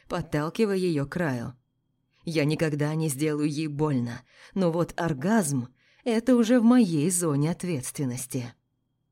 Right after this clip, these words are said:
«Твою мать, Тина!» Я обещал себе, что буду следить за каждым своим движением, но эта девочка сорвала все предохранители,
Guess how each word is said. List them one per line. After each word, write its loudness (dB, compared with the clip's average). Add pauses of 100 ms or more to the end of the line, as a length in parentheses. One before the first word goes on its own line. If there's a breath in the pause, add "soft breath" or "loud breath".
(600)
«Твою -2
мать, 0 (460 soft breath)
Тина!» 0 (1800)
Я 2
обещал -2
себе, -2
что -4
буду 0
следить -4
за -4
каждым -2
своим -2
движением, -2 (300 loud breath)
но 0
эта -2
девочка -2
сорвала -2
все 0
предохранители, 2